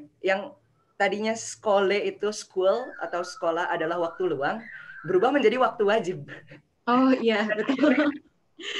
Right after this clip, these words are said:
Speaker 1: Kesan tersebut ketika nempel di kepala para siswa itu,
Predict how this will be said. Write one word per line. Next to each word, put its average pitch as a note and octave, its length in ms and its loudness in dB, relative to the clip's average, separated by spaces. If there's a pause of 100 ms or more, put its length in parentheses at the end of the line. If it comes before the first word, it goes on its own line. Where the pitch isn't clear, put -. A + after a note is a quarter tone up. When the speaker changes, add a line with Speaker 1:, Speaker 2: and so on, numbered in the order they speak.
(640)
Speaker 1:
Kesan A3+ 320 2
tersebut G#3+ 720 2 (320)
ketika G#3 400 0
nempel G3 640 2
di G3+ 80 0
kepala E3+ 800 2
para F3 240 2
siswa F3 400 -2
itu, G3+ 400 0